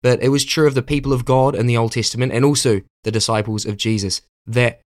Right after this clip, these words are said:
no blessing goes uncontested. When God blesses us,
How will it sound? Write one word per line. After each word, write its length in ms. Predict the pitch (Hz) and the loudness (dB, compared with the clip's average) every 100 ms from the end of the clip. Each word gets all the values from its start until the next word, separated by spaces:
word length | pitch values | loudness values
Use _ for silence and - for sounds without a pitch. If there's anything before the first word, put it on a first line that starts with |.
| _ _ - | _ _ -2
no 300 | 127 127 139 | 2 4 4
blessing 320 | 135 131 120 | 2 0 0
goes 220 | 117 117 | 2 2
uncontested. 800 | - 117 113 104 110 - - - _ - | 0 -2 -2 -4 -4 -4 -8 -12 _ -2
When 160 | 123 | 0
God 340 | 120 123 123 117 | 2 2 2 0
blesses 320 | 107 - 101 | -4 -2 -4
us, 320 | 95 - | -6 -6